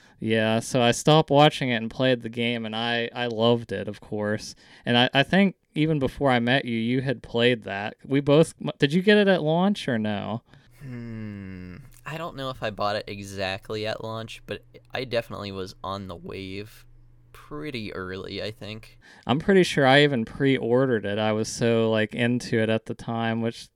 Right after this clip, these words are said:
Speaker 1: 'cause I, I mostly bought games digital on Vita, but that's one of the few ones, that one and Persona four Golden, I actually had physical,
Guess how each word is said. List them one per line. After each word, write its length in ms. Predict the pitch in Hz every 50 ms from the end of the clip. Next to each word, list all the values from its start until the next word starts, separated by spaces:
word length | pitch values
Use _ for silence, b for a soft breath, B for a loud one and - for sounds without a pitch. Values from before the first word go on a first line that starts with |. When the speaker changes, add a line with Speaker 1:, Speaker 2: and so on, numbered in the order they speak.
| - _
Speaker 1:
'cause 160 | - 127 143
I, 60 | 143 -
I 300 | 139 147 156 - 156 156
mostly 400 | 165 175 196 240 - - - 185
bought 380 | 151 131 135 139 147 139 135 - - - _ _
games 340 | - 131 127 131 127 123 113
digital 460 | - - 117 117 123 135 143 143 143 147
on 220 | 151 151 151 151
Vita, 280 | 143 151 156 170 175 165
but 120 | 131 120
that's 260 | 123 127 139 - -
one 160 | 156 151 151 147
of 60 | 131
the 80 | 123
few 280 | - - - 139 131 131
ones, 380 | 123 123 123 127 123 123 127 120
that 260 | 123 120 127 127 -
one 140 | 131 127 123
and 160 | 117 113 113
Persona 460 | - - - - - 120 120 120 113
four 240 | - - 120 120 110
Golden, 500 | 107 - 117 117 120 123 117 113 107 107
I 140 | 107 110 113
actually 340 | 113 - - - - 110
had 240 | 110 110 113 107 104
physical, 800 | - - - - 117 117 120 123 113 - - - - - 131 -